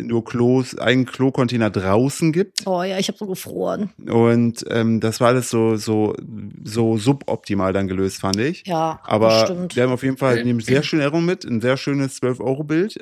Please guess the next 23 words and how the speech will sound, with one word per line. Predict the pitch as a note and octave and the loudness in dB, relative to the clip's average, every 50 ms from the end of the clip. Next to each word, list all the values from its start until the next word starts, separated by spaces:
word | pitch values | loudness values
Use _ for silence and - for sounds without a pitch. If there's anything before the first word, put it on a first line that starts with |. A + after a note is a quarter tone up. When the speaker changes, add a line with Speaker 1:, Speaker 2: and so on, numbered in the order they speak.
| - | 0
Speaker 1:
Ähm, | - - B2+ B2+ B3+ C3+ C3 | 2 2 4 4 4 4 4
Speaker 2:
<laughs> | C3 C#3+ C3+ A#3 | 2 2 2 4
Wir | G#3 D#3 | 4 4
haben's | - B2+ - - | 4 2 0 -2
natürlich | A#2+ - G3 F#3 F#3 | -4 -4 -4 -4 -6
mitgenommen. | B3+ E4 - - F#3+ E3+ A2 A2 B2+ | -8 -10 -8 -6 -4 -2 2 4 4
Speaker 1:
aber, | C3 C3 F2+ | 4 4 4
aber | G#2+ B2+ B2+ B2 | 2 2 4 4
unser | B2 B2+ B2+ A#2+ B2 A#2 | 2 2 0 0 0 -2
Sohn | G2+ A2+ B2+ C#3+ D3+ | 0 0 0 0 0
wirklich | C#3 C3+ C3 - A#2 G#2+ | -2 -2 -4 -4 -8 -6
da | - B2 A#2+ | -2 0 0
auf | B2+ - | 0 0
dem | - A#2+ | -2 -4
Bild | A2 A#2+ A#2 G#2 | -4 -6 -6 -2
sehr | G2 G#2 A2 A#2 | 0 0 0 0
performt | - C#3+ - - C#3+ D3 D3 D3 - | -2 -4 -4 -2 0 0 0 -2 -2
hat. | E3+ F3 - - | -4 -4 -4 -4
Also | - G2+ G#2 | -6 -4 -4
das | G2 A2+ A2 - - | -4 -4 -4 -2 0
war | A#2 | 0
auch | A2 G2+ | 0 0
wirklich | A2+ A2 A#2 A2+ A2 G#2 - - - - - | -2 -2 -2 -2 -2 -2 -4 -10 -16 -18 -18